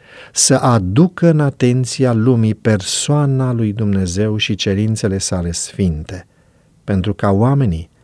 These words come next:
să poată fi umpluți de Duhul Sfânt, animați de dragoste și să poată dovedi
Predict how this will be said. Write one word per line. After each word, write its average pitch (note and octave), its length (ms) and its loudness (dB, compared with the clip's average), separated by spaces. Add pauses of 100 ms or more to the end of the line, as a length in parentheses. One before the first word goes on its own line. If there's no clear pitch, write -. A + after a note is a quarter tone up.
(340)
să - 200 -8
poată G#2+ 320 -2
fi - 160 -4
umpluți G#2 720 -2
de G2+ 100 0
Duhul G#2 320 -2
Sfânt, F2+ 600 -2 (380)
animați A2+ 960 2 (200)
de G#2 180 0
dragoste F#2+ 720 -2
și F#2 160 -2
să G#2 260 -2 (140)
poată D3 520 0
dovedi A2 600 0